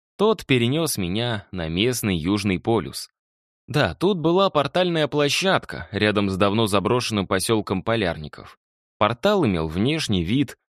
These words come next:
как у балалайки, разве что без струн. Тут он осыпался пылью, но работу свою сделал,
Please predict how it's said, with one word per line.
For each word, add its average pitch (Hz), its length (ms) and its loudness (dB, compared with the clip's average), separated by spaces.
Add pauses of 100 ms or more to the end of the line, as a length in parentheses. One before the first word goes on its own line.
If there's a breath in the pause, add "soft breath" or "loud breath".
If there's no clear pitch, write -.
как 127 260 -4
у 120 80 2
балалайки, 110 840 0 (380)
разве 156 400 0
что 156 240 -2
без 135 240 0
струн. 143 480 -2 (560)
Тут 202 200 2
он 165 120 2
осыпался 131 580 -2
пылью, 120 420 -2
но 113 240 0
работу 127 420 2
свою 98 360 0
сделал, 90 580 -2